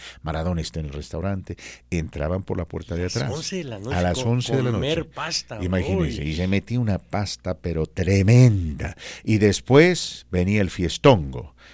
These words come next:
Speaker 1: Y para mantenerse despierto, pues,
Speaker 2: Para arriba.
Speaker 1: ahí estaba la cocaína, el alcohol y demás.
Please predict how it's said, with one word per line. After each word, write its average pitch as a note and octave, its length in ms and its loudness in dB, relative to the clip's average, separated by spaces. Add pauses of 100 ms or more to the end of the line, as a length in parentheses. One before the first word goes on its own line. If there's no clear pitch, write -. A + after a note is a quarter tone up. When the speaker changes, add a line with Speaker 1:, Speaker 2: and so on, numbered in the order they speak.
(180)
Speaker 1:
Y F#2 100 0
para E2 220 -2
mantenerse F2 560 0
despierto, - 640 0 (180)
pues, - 400 -6
Speaker 2:
Para G#2 140 -10
arriba. B2+ 480 -4
Speaker 1:
ahí F2+ 280 2
estaba E2+ 360 0
la E2 80 0
cocaína, F2+ 680 -2
el D#2+ 140 -2
alcohol F2 420 -2
y D#2+ 60 -2
demás. E2+ 260 -4